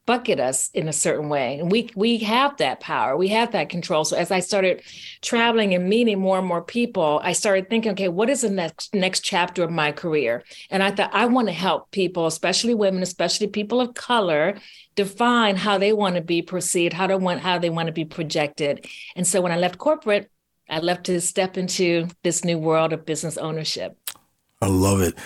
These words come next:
Speaker 2: We're definitely gonna come back to some of those parts of the story because a lot of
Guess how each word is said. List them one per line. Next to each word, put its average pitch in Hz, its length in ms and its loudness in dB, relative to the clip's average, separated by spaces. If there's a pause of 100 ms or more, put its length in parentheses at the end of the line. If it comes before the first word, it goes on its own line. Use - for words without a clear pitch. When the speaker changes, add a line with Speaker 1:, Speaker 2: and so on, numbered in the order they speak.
(260)
Speaker 2:
We're 123 80 2
definitely 127 300 2
gonna 117 140 2
come 107 200 0
back 107 280 2
to 98 460 4
some 113 200 0
of 104 60 0
those 98 160 0
parts 107 240 0
of 104 60 -2
the 92 60 0
story 104 320 2
because 92 240 -2
a 95 40 2
lot 101 300 4
of 104 240 -2